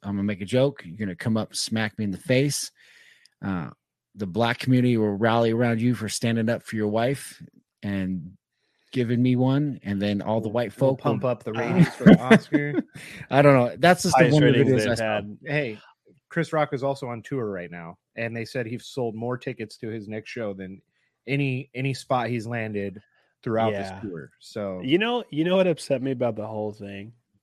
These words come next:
Speaker 3: I, I don't know if it was staged or not. If you slow down the video, it looks a little staged. They are,
Speaker 2: Mm-hmm.
Speaker 3: you know, he is an actor. Will Smith knows how to do it. He's, he's probably one of the best in his craft, right?
Speaker 2: Yeah.
Speaker 3: Um, but if you go on social media, and it didn't take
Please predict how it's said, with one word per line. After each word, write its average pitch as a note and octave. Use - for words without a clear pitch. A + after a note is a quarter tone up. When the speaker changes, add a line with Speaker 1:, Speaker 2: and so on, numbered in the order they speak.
Speaker 3:
I, A2
I F#3
don't G3+
know F3
if D3+
it D3
was B2+
staged B2+
or A2
not. A2+
If A2
you C3
slow B3
down A3
the D#3
video, D#3+
it C#3
looks E3+
a E3+
little E3+
staged. D3+
They C3
are, C#3+
Speaker 2:
Mm-hmm. G#2
Speaker 3:
you B2
know, A#2
he D3
is C#3
an B2
actor. A#2+
Will A#2
Smith A2
knows A2+
how A2+
to G#2
do G#2
it. G2+
He's, G2+
he's G2+
probably C#3+
one B2+
of A#2
the G#2
best A#2
in G#2+
his G#2+
craft, A#2
right? G#2+
Speaker 2:
Yeah. F2+
Speaker 3:
Um, B2
but C3+
if C#3
you C#3
go C#3
on D#3+
social C#3+
media, G2+
and A#2+
it A2+
didn't D3
take A2